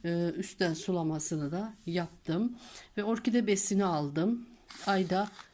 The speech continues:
bir sefer onlara orkide besini vereceğim artık. Daha önce de kendi haşladığım yumurtanın suyunu veriyordum.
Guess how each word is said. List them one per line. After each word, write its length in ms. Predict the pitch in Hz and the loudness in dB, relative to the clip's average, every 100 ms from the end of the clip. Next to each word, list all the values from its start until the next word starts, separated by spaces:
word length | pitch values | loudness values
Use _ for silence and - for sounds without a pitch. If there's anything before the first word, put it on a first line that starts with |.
| - | -2
bir 100 | 214 | 0
sefer 680 | 214 - 156 - 160 190 - - | 0 -2 -2 -2 -2 -2 -6 -2
onlara 420 | 185 185 156 175 | 0 2 2 2
orkide 400 | 185 - 170 170 | -2 -2 -2 0
besini 320 | 160 160 170 | 0 0 -2
vereceğim 380 | 156 139 143 139 | -2 -4 -6 -6
artık. 480 | 135 - 185 196 - - - - - - | -8 -8 -6 -6 -10 -20 -20 -20 -20 -8
Daha 280 | 214 202 220 | -8 -4 -2
önce 360 | 202 185 180 | -2 -2 -2
de 240 | 185 220 233 | -2 -4 -4
kendi 480 | 208 196 185 208 208 - | -4 -4 -2 -4 -6 -8
haşladığım 720 | - 180 - 180 151 170 208 - - 190 | -6 -4 -4 -4 -2 -4 -4 -10 -10 -2
yumurtanın 520 | 190 185 185 175 175 | 0 0 -2 -2 -4
suyunu 340 | - 165 165 | -2 0 2
veriyordum. 560 | 160 147 139 156 147 | 0 -2 -4 -6 -6